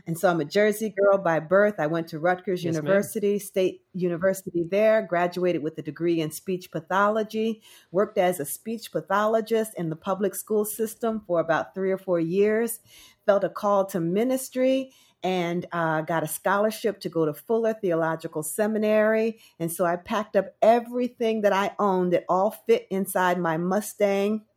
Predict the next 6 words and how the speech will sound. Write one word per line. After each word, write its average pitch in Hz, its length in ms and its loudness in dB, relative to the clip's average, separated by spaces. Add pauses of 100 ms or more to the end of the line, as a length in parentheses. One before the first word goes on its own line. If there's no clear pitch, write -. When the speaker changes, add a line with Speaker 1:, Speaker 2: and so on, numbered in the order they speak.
(160)
Speaker 1:
<laughs> - 1160 4
two, 277 420 2
two-door 247 420 4
Speaker 2:
Yes. 226 60 0
Speaker 1:
Mustang, 220 680 6
Ford, 214 440 8